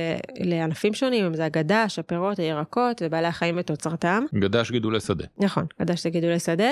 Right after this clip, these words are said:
Speaker 1: אז אנחנו רואים שבאמת, אה, נגיד בגדש, למשל שהזכרת עכשיו, אז עשרים וחמש אחוז מסך הגידולים הארציים הוא נמצא בעוטף. בפירות, עשרה אחוזים מסך הגידולים הארצי.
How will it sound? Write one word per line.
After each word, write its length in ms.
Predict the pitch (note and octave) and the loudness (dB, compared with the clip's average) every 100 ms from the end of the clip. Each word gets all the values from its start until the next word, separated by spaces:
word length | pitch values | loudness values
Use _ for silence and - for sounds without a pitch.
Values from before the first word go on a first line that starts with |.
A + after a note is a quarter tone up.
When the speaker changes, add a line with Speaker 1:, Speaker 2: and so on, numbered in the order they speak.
| D4+ - | 0 0
Speaker 1:
אז 120 | F3 | 0
אנחנו 260 | F#3 G3+ | 0 0
רואים 140 | G#3 A#3 | 0 2
שבאמת, 540 | A3 F#3+ F#3 G3 - | 2 2 2 0 2
אה, 140 | G3+ F3 | 2 2
נגיד 260 | E3+ E3+ | 0 0
בגדש, 580 | E3+ E3 E3+ B3+ D4+ C#4+ A#3 | 2 2 4 4 2 0 -6
למשל 280 | G#3 G3+ | -6 -6
שהזכרת 540 | F#3+ F#3 F3 A3 G#3+ G#3 | -6 -6 -4 -4 -4 -4
עכשיו, 320 | G3+ G3+ F#3 | -4 -2 -2
אז 100 | E3+ | -2
עשרים 240 | D#3+ G3+ | -2 -2
וחמש 300 | G3+ F#3+ F#3 | -2 -2 -2
אחוז 240 | G3 G3+ F#3 | -2 0 0
מסך 260 | F3+ F#3 | 0 0
הגידולים 420 | F#3 F3+ F3 F3 F3+ | 0 0 2 2 0
הארציים 640 | E3+ - F3+ F3 F3+ F#3+ - _ | -2 -2 0 0 0 -2 -8 _
הוא 100 | G3+ | 0
נמצא 280 | F3+ G3 F3+ | 2 2 2
בעוטף. 760 | E3 E3 - F#3 E3 E3 - - - | 2 0 2 2 2 0 -10 -10 -2
בפירות, 840 | F#3 F3+ G3 F3 G#3 A3 A3+ - - _ _ - | 0 2 2 4 4 4 2 -6 -14 _ _ -8
עשרה 320 | - F3 F#3 | 0 2 2
אחוזים 300 | - F3+ F3+ | 0 0 0
מסך 240 | F3 F3+ | -2 -2
הגידולים 440 | F3+ E3+ E3+ E3+ E3+ | -2 0 0 0 -2
הארצי. 460 | E3 E3 F3+ F3 | -4 -4 -2 -2